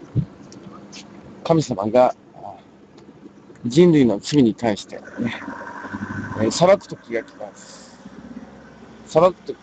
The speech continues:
が来ます。その裁きがですね、火で裁く。ノアの時は水で裁きましたけど、今度は火で、この世界を、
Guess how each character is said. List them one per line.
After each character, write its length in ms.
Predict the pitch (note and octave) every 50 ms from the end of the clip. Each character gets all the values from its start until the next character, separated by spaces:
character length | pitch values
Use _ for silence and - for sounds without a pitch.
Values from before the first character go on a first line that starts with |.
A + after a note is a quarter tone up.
| - G#2
が 80 | G#2
来 20 | G2 - F#2+ F#2
ま 140 | G2 F#2+ G2
す。 280 | - - - - - - _ _ _ _ _ _ _ _ - - - - - - - - - - - - - - - - - - - -
そ 200 | - - - E3
の 240 | D#3+ D#3+ D#3+ - - _ _ _ _ _ _ _ _ _ _ _ _ _ - _ _ _ _ _ _ _ _ _ _ _ _ _ _ _ _ _ _ _ _ _ _ _ _ _ _ _ _ _ _ _ _ _ _ _ _ _ _ _ _ _
裁 300 | - - D3 D#3 E3 D#3
き 160 | - E3+ E3+
が 100 | D3 -
で 80 | - -
す 160 | - - -
ね、 220 | - _ - - _ _ _ _ _ _ - - _ _ _
火 120 | - -
で 140 | F#3+ F#3+ E3
裁 160 | - - A2+
く。 280 | G2 G2 F#2+ _ - - _ _ _ _ _ _ _ _ _ _ _ _
ノ 140 | - E3+ G3+
ア 40 | G3+
の 120 | E3+ C#3
時 200 | - A#2 - -
は 120 | G2+ G2 G2
水 200 | G#2 A2+ A2+ B2+
で 120 | C#3+ C#3+
裁 240 | - - B2 B2+ A#2+
き 100 | - A#2
ま 140 | A2+ A#2 A2+
し 40 | -
た 120 | - F2+
け 80 | _ _
ど、 80 | - - _ _ _ _ _ _ _ _ _ _ _ _ _ _ _ _ _ _ _ _ _ _ -
今 180 | - - E3 D#3
度 100 | C3+ B2
は 60 | A#2
火 220 | A#2 - - G#3
で、 180 | F#3 E3 - _ _ _ _ _ _ _ _ - - - _ _ _ _ _ _ _ _ _ _ _ _ _ _
こ 120 | - C#3
の 80 | C#3+ C#3
世 140 | - -
界 240 | A2 - C3+ A#2+ G#2+
を、 300 | G2 G2 A2 A#2 - -